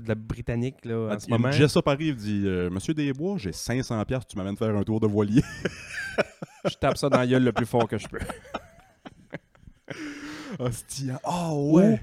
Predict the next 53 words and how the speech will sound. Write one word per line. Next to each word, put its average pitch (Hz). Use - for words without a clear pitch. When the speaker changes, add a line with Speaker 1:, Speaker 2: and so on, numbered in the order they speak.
Speaker 1:
Ou, 185
ou 214
bedon, 135
j'assure 151
mon, 123
mon 120
bateau 120
comme 110
jamais 120
de 131
ma 117
vie. 117
Tu -
sais, 165
c'est 123
un 104
bateau 107
qui 110
vaut 104
quatre -
mille 101
piastres, 117
mais 110
Speaker 2:
Ouais, 101
Speaker 1:
j'assure 101
Speaker 2:
ouais. 113
Speaker 1:
ça, 135
même 123
comme 110
si 117
c'était 117
le 113
yacht, 120
esti, -
au 120
prince 123
d'Arabie 117
Saoudite. 117
Puis 127
je 120
la 117
crisse 139
dessus 131
tout -
seul. 131
Speaker 2:
<laughs> -
Ah, 101
va 113
t'amuser. 113
Speaker 1:
Va 160
t'amuser. 120
Amuse-toi, 143
gars. 104